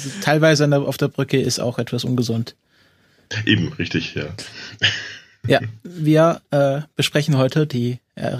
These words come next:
Speaker 1: w-, diesmal wirklich die erste Folge von Raumschiff, tja, Raumschiff Orion und Raumpatrouille Star Trek, genau.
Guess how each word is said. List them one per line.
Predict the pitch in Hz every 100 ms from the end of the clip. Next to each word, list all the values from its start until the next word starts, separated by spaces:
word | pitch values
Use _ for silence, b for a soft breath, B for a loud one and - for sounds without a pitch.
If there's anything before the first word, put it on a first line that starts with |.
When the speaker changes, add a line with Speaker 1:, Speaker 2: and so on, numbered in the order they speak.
| -
Speaker 1:
w-, | 127 123 131
diesmal | - 139 139 127
wirklich | 151 160
die | - 135
erste | 123 135 143
Folge | - 139 147 135
von | -
Raumschiff, | 123 127 135 - - B B B B _
tja, | - 131 - _ -
Raumschiff | 127 - 117
Orion | - 131 127 117 117
und | 135 120
Raumpatrouille | 127 123 123 - 123
Star | 120 127
Trek, | 127 120
genau. | - 120 117